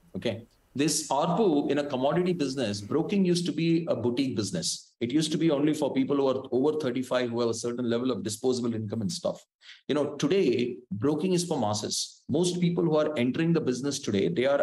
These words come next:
at, uh, they're basically, uh, within the age of, uh, twenty-five to thirty.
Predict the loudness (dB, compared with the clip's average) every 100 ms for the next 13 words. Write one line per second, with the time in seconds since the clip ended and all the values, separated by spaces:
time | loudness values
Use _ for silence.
0 | 0 0 0 -2 -6 -2 2 2 2 2
1 | 0 2 2 0 0 2 2 0 -4 0
2 | 2 4 4 2 0 0 0 2 0 -2
3 | -2 0 2 -2 -4 -4 -2 -4 -4 -6
4 | -6 -8